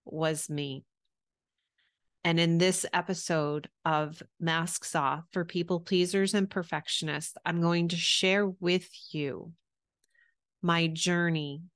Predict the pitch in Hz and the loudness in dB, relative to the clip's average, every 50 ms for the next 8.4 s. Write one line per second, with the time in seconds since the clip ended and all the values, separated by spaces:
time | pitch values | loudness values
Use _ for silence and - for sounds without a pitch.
0 | _ - 170 165 - - - - - - - 185 185 180 175 165 160 143 - - | _ -2 0 0 2 2 0 0 0 0 2 2 4 4 2 2 0 -2 -4 -8
1 | 165 165 - _ _ _ _ _ _ _ - 175 170 160 165 - 170 170 165 165 | -10 -14 -16 _ _ _ _ _ _ _ -2 -2 0 0 -2 0 2 2 4 4
2 | 165 165 - - - _ 151 160 165 170 165 160 175 170 170 170 165 - - 165 | 4 2 2 0 -4 _ -2 0 0 0 0 0 0 0 0 -2 -4 -6 -6 -6
3 | 156 156 156 151 156 - 170 156 156 175 - - - _ _ - - - - 180 | -6 -6 -6 -8 -4 -2 0 0 2 0 -2 -6 -12 _ _ -14 -14 -10 -4 0
4 | 175 165 170 180 190 185 214 208 202 196 190 185 180 180 170 170 _ - 175 160 | 2 2 4 2 2 2 0 2 2 4 4 4 2 2 0 -4 _ -6 -4 -2
5 | 156 - - 80 - - 175 170 _ _ _ _ _ _ _ _ _ _ _ _ | -2 0 -2 -2 -2 -4 -6 -10 _ _ _ _ _ _ _ _ _ _ _ _
6 | _ _ _ _ _ _ _ _ _ - - 180 170 165 165 165 165 160 - 165 | _ _ _ _ _ _ _ _ _ -6 -2 0 2 2 2 2 0 -2 -2 0
7 | 160 156 151 156 156 - - - - 170 165 160 165 175 180 185 180 180 156 151 | 2 2 2 2 0 -2 -6 -4 -2 -2 -2 0 0 -2 -2 -2 -2 -2 -2 -2
8 | 139 - - _ _ - - - | -4 -8 -12 _ _ -12 -10 -10